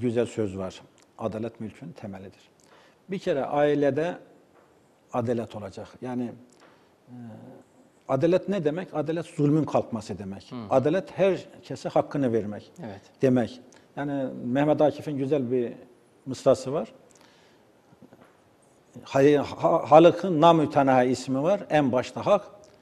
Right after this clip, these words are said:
Speaker 1: Ne büyük şey bir kul için hakkı tutup kaldırmak. Herkese hakkını vermek lazım.
Speaker 2: Evet.
Speaker 1: Herkese eşit davranmak lazım. Yani, e, mesela peygamber, e, örnekleri veriliyor bize. Yusuf Aleyhisselam'ı kuyuya atmış kardeşler. Neden dolayı?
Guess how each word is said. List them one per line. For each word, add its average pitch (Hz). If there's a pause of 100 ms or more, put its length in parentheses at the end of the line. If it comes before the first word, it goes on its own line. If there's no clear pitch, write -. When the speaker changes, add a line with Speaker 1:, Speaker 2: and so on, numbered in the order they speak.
(460)
Speaker 1:
Ne 170
büyük 147
şey 127
bir 135
kul 139
için 185
hakkı -
tutup 123
kaldırmak. 95 (420)
Herkese 175
hakkını 127
vermek 107
lazım. - (220)
Speaker 2:
Evet. 110 (280)
Speaker 1:
Herkese 165
eşit -
davranmak 127
lazım. 104
Yani, 123 (640)
e, 143 (680)
mesela 135
peygamber, 143
e, 143
örnekleri 135
veriliyor 110
bize. 101 (160)
Yusuf 139
Aleyhisselam'ı 127
kuyuya 151
atmış 113
kardeşler. 104
Neden 135
dolayı? 117